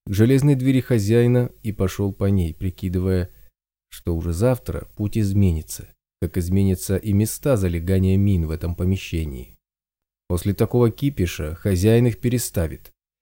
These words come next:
и в следующий раз надо будет смотреть под ноги внимательнее, если не хочешь без них остаться.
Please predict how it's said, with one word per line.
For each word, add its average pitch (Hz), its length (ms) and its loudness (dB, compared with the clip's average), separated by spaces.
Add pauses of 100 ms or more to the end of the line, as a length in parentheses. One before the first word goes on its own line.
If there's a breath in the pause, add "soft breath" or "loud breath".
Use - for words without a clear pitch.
(120)
и 87 80 0
в 87 80 -2
следующий 110 460 2
раз 117 260 2
надо 98 220 2
будет 101 260 0
смотреть 98 480 0
под 113 300 0
ноги 107 220 2
внимательнее, 98 760 2
если 90 220 -4
не 92 100 2
хочешь 92 380 -2
без 101 260 0
них 120 240 2
остаться. - 640 -6